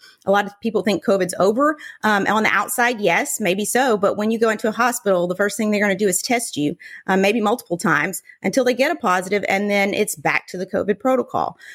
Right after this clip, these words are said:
So, um, people need to understand that this is not just about covid. It's not just about one particular drug either, because they're willing to sacrifice, you know, three thousand dollars for remdesivir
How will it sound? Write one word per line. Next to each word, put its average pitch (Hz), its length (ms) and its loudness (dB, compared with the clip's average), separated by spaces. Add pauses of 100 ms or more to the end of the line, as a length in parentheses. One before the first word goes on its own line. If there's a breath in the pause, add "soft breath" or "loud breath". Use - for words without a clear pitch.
(200 loud breath)
So, 226 520 2
um, 202 480 0 (140)
people 277 220 2
need 247 120 2
to 170 60 2
understand 220 560 0
that 196 200 0
this 240 180 0
is 254 120 -4
not 226 240 2
just 226 180 -2
about 208 280 -2
covid. 233 300 2 (480 soft breath)
It's 214 200 0
not 220 240 2
just 220 240 -4
about 175 380 0
one 208 160 -2
particular 190 500 0
drug 180 400 0
either, 262 400 0 (140)
because 196 500 2
they're 208 140 2
willing 214 240 2
to 185 100 -8
sacrifice, 190 720 0
you 208 100 2
know, 180 100 2
three 220 200 0
thousand 202 340 0
dollars 190 400 0
for 185 240 2
remdesivir 196 680 2